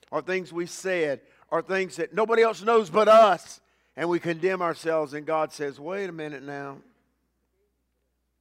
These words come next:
Now remember, these judgments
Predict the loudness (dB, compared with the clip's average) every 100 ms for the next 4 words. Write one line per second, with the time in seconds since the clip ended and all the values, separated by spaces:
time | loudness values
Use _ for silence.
0 | _ _ _ _ _ _ _ _ _ _
1 | _ _ _ _ _ _ _ _ _ 0
2 | 2 2 2 0 -2 -6 -8 -2 4 4
3 | 2 -4 -6 -6 -18